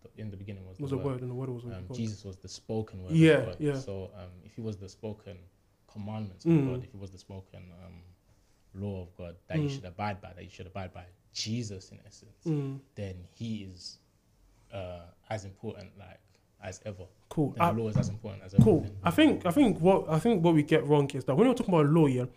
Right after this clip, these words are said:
Speaker 2: even Paul addresses this issue. I think in Romans chapter seven, verse twelve, yeah, there's a law of sin and there's a law of, I think, grace or something.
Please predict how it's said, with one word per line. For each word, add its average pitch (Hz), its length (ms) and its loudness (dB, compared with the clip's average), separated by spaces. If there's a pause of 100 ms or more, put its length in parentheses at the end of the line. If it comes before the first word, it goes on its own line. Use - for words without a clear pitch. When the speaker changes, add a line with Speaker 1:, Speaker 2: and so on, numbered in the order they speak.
(140)
Speaker 2:
even 208 220 4
Paul 233 220 6
addresses 160 260 2
this 147 140 -4
issue. 151 280 -4
I 127 40 -4
think 180 160 0
in 139 120 2
Romans 165 240 2
chapter - 240 -8
seven, 160 320 0
verse 139 200 -2
twelve, 147 280 2
yeah, 131 60 -4 (340)
there's 165 140 4
a 175 40 8
law 220 220 10
of 170 160 6
sin 147 380 4 (600)
and 160 160 6
there's 156 140 4
a 160 80 8
law 175 480 6 (220)
of, 143 180 2
I 135 40 -10
think, 156 300 0
grace 175 280 2
or 147 40 -2
something. 127 400 -2